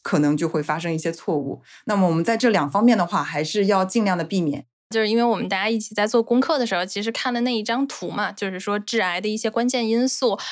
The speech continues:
Speaker 2: 然后我这边其实看到两个还让我挺吃惊的，一个是阳光，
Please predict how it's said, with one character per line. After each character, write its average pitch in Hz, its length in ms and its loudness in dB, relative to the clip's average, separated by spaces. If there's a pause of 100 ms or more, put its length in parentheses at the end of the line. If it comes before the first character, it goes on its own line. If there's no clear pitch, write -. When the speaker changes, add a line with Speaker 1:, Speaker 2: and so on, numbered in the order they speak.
(140)
Speaker 2:
然 220 100 -2
后 277 60 0
我 240 100 2
这 226 100 0
边 247 280 2
其 262 120 0
实 254 80 0
看 262 200 -2
到 240 100 2
两 196 240 -4
个 202 100 0
还 202 160 -2
让 240 160 2
我 202 140 2
挺 208 340 -4
吃 - 240 -4
惊 294 360 -4
的， 185 360 0
一 208 160 0
个 311 120 0
是 262 140 0
阳 185 220 0
光， 254 300 2